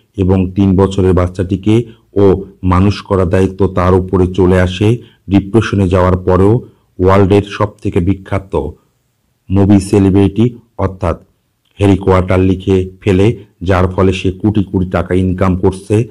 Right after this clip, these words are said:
তার একদিনে ইনকামে একটি Lamborghini কেনা যাবে, তাহলে আমি কেন পারবো না? এক ব্যক্তি যার পুরো বডি paralysis, চলাফেরা তো দূরের কথা, নিজের আঙ্গুল পর্যন্ত নাড়াতে পারে না,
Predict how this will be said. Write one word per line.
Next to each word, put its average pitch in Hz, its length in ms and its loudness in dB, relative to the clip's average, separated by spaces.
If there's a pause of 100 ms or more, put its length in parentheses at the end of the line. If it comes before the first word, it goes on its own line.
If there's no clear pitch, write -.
(300)
তার 92 280 -2
একদিনে 95 460 -2
ইনকামে 95 580 0 (320)
একটি 92 460 -2 (220)
Lamborghini 90 680 2
কেনা 90 280 -2
যাবে, 87 260 0
তাহলে 90 400 0
আমি 87 200 0
কেন 80 280 -4
পারবো 78 400 -4
না? 71 160 -8 (300)
এক 104 280 0
ব্যক্তি 107 280 2
যার 101 200 2
পুরো 104 300 2
বডি 98 240 2
paralysis, 98 760 -2 (540)
চলাফেরা 98 480 0
তো 98 120 -4
দূরের 95 320 2
কথা, 101 400 0 (280)
নিজের 101 300 2
আঙ্গুল 101 460 2
পর্যন্ত 101 360 0
নাড়াতে 95 500 0
পারে 92 320 0
না, 101 280 0